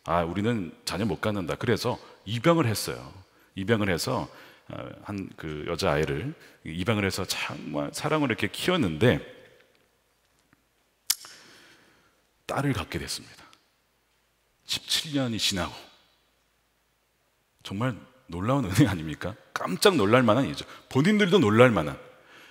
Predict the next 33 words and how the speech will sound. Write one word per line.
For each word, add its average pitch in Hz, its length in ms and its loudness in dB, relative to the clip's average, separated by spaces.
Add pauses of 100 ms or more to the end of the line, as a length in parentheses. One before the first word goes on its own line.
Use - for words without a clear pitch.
(380)
아, - 240 -18 (180)
본인 120 320 -2
일 110 200 2
아니라고 98 320 0
너무 101 260 0
이렇게 90 180 -2
가만히 101 340 0
계시는 90 300 0
것 80 60 2
같은데, 85 500 0 (580)
여러분들의 185 640 12
입장 147 240 6
생각해 147 300 6
보세요. 98 140 2
이게 180 120 2
뭐 170 300 6
얼마나, 220 380 8
사실은 180 520 4
얼마나 180 320 2
좋았을까. - 580 2 (720)
그런데 202 800 6
둘째 196 400 4
아-, - 180 0 (180)
아들까지 202 520 6
줬네, 123 280 4
그냥. 85 280 -6 (480)
막 - 160 -2
이렇게 190 320 8
해서, 143 340 6 (260)
와, 131 500 -2
저도 147 180 -6
그걸 170 180 2
보면서 101 580 -2